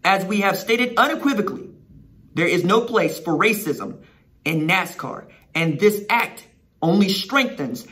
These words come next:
our resolve to make the sport open and welcoming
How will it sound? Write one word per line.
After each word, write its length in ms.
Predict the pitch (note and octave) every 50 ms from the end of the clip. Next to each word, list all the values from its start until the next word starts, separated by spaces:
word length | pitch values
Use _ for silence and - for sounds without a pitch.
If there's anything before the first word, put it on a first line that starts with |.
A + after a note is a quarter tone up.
| - - - _ -
our 180 | D3 D3+ D3+ C#3+
resolve 680 | C#3 C#3+ C3+ - F#3+ G3+ F#3 D3+ C3 B2 A#2 A#2+ - - - _ _ _ _ _ _ _ -
to 100 | - D3+
make 240 | D3 D#3+ E3+ E3 -
the 60 | D3+
sport 420 | - - - - E3 D#3 D3 - -
open 580 | G3+ A3+ A3 - - C#3+ C3 B2+ - - - - - _ _ _ _ - -
and 240 | D#3 D#3 D3+ D3+
welcoming 720 | D#3+ F#3 F#3 - - D3 C#3+ C3+ B2 A#2 A#2 A#2+ - -